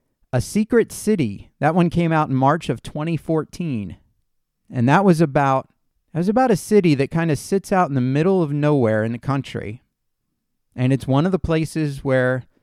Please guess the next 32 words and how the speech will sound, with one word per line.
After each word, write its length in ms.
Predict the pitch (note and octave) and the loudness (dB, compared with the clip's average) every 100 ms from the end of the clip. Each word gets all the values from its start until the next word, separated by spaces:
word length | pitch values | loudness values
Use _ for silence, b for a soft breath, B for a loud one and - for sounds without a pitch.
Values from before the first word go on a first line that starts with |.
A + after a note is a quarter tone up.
| _ _ _ _ | _ _ _ _
Timothy 400 | - D#3+ D#3 D#3+ | 0 0 2 -2
McVeigh, 520 | D3 C#3+ B2 D3 B2+ A2+ | -2 -2 2 2 4 0
the 100 | G#2+ | -2
Oklahoma 520 | B2 C#3 B2+ C3 B2+ | -4 -2 -2 0 -2
City 300 | - D3+ C3 | -4 -2 -2
bomber, 540 | A2+ G#2+ G2+ F#2+ G2+ _ _ _ _ - | -2 -2 -4 -6 -10 _ _ _ _ -4
that 160 | B2 | -2
was 160 | C#3+ B2 | 0 -2
one 180 | C3+ C#3+ | -2 -2
of 80 | C3 | -2
the 60 | |
places 540 | - C#3+ C3+ C#3+ B2 B2 | -2 -4 -4 -4 -6 -2
where 180 | B2+ | -2
he 160 | B2 E3 | -2 -4
went 300 | D3 A2+ - | -2 -4 -6
for 180 | - A2+ | -6 -4
a 80 | A2 | -2
while 580 | G#2+ G#2 G#2 G#2 G#2 _ _ _ _ _ _ _ - | -4 -4 -6 -8 -10 _ _ _ _ _ _ _ -8
and 200 | C3+ A#2 | -4 -2
allegedly 640 | A#2+ B2+ A#2+ A#2 A#2+ A#2 | -2 -2 -2 -2 -2 -2
conducted 560 | A2+ B2+ B2 A#2+ - A2+ | -4 -6 -4 -4 -4 -6
a 60 | A2 | -6
plan 600 | - D#3+ B2+ G#2+ G#2+ - _ _ _ _ _ _ | -4 -2 -2 -4 -8 -12 _ _ _ _ _ _
to 100 | - | -6
blow 240 | A#2 B2 A2+ | -2 0 2
up 220 | A2+ - | 0 -4
the 300 | A2 G#2 A2 _ _ _ _ | -6 -6 -10 _ _ _ _
federal 400 | - C#3 B2 A2+ | 0 2 4 2
building 320 | G#2+ A2 G#2+ G#2+ | 0 -2 -2 -6
in 80 | |
Oklahoma 560 | G#2+ A#2 - A2+ G#2+ G#2 | -4 -6 -6 -6 -4 -6
City. 500 | - G#2+ G#2+ C3+ | -8 -8 -6 -8